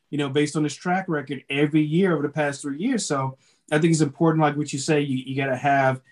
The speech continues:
that, um, that track record and you're, you know, even if you're p-, applying for something new or you're in a current job, you're, you know, you gotta make sure that you're consistent. So companies look for that, especially if you're going for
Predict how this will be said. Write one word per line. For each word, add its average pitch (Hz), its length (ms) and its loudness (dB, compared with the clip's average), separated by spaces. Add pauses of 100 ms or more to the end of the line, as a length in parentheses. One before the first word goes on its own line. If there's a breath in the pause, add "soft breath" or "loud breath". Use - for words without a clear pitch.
(280 soft breath)
that, 127 460 -2
um, 117 320 -6
that 127 140 -2
track 147 400 2
record 131 360 0
and 120 300 -4
you're, 135 460 0 (300)
you 143 100 2
know, 135 180 0
even 147 260 4
if 143 120 -4
you're 135 120 2
p-, - 140 -16
applying 147 360 0
for 143 100 -2
something 139 580 -2
new 160 340 4
or 143 220 -2
you're 139 160 -2
in 123 60 -6
a 117 100 -10
current 254 320 -2
job, 123 380 -2 (480)
you're, 165 540 0
you 151 100 -2
know, 147 80 -2
you 147 140 -4
gotta 165 180 0
make 156 180 -4
sure 165 160 -4
that 143 160 -6
you're 143 100 -2
consistent. 123 680 -4
So 117 280 -2
companies 147 440 0
look 151 180 2
for 147 100 -4
that, 117 140 -4
especially 147 460 0
if 127 80 -2
you're 131 100 0
going 131 340 0
for 127 420 0